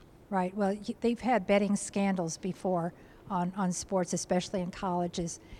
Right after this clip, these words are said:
and that could happen very easily again. So I, I think it, it's a bad move for the state of Illinois. The companies that do the sports gambling,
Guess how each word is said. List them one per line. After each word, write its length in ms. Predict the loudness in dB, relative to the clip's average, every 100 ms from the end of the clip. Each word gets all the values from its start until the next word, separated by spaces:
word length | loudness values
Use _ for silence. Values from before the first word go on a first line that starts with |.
| -6
and 280 | 0 2 2 4
that 180 | 4 4
could 140 | 0
happen 420 | -2 -2 -2 -2 2
very 300 | 2 4 2
easily 560 | -2 -2 -2 -2 -2
again. 400 | -2 -2 -2 -2 -6 -10
So 220 | -2 0
I, 200 | 2 0 0
I 60 |
think 240 | 0 2 4
it, 160 | 2
it's 200 | 0 0
a 40 | 0
bad 420 | 4 4 4 4
move 380 | 4 4 4 2
for 140 | 0
the 100 | 0
state 300 | 0 2 4
of 80 | 4
Illinois. 560 | 4 4 4 4 4 0 -2
The 100 | -4
companies 680 | -2 4 6 6 4 4 2
that 240 | 4 4 4 -4 2
do 160 | 6 6
the 80 | 4
sports 420 | 0 0 0 0
gambling, 420 | -2 0 0 -2